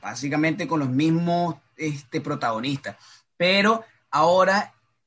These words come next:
en un mundo alterno, y ojo, puede pasar,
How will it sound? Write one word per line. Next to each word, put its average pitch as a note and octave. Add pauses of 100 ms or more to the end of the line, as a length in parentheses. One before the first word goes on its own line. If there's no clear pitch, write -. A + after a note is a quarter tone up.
en F#3+
un C4
mundo C4+
alterno, A3+
y C3
ojo, G3
puede A2+
pasar, G3+